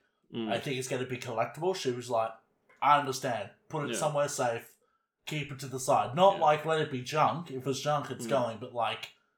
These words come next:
Speaker 2: you know, like, uh, my old game consoles, I would put them in, like, big stacking containers
Speaker 1: Mm.
Speaker 2: and just had them neatly in a cupboard.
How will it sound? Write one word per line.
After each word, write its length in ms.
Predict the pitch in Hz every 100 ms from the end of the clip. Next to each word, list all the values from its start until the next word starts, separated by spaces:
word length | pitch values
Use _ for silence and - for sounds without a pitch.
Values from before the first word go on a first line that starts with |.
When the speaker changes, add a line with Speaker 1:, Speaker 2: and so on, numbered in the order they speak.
| _ _ -
Speaker 2:
you 80 |
know, 160 | 147 135
like, 260 | 131 127 135
uh, 220 | 120 120
my 120 | 131
old 240 | 135 147 143
game 240 | 127 139
consoles, 580 | 143 123 - 98 92 -
I 120 | 127
would 160 | 139 131
put 180 | 160 -
them 180 | 131
in, 120 | 131 120
like, 260 | 110 113
big 160 | 147 131
stacking 440 | - 135 131 135 127
containers 800 | 131 120 117 104 95 - - -
Speaker 1:
Mm. 320 | 120 110 98
Speaker 2:
and 80 | 127
just 140 | 139
had 220 | 151 135
them 180 | 143 127
neatly 360 | 127 139 135 135
in 100 | 123
a 60 |
cupboard. 360 | 113 143 110 98